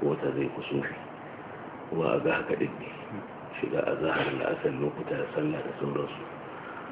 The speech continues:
Saboda lissafi ne kawai. Ibn Taymiyyah yake cewa kamar kai ne a yau Asabar a ce maka gobe Lahadi. Kaga ba wani abu ne da yake buƙatar sai ka je ka yi dogon tunani, ka yi nazari, ka yi bincike sannan ka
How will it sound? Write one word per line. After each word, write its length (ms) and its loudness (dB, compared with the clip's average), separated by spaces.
Saboda 220 12
lissafi 560 10
ne 120 4
kawai. 300 4
Ibn 100 0
Taymiyyah 320 8
yake 240 2
cewa 160 6
kamar 240 6
kai 260 12
ne 120 12
a 120 12
yau 240 12
Asabar 340 12
a 160 12
ce 140 12
maka 180 6
gobe 300 8
Lahadi. 320 6
Kaga 400 12
ba 140 12
wani 160 12
abu 240 12
ne 160 12
da 60 12
yake 280 12
buƙatar 560 8
sai 140 6
ka 160 8
je 140 4
ka 160 8
yi 160 10
dogon 340 10
tunani, 680 2
ka 140 4
yi 120 6
nazari, 560 4
ka 80 8
yi 160 8
bincike 480 2
sannan 240 4
ka 80 0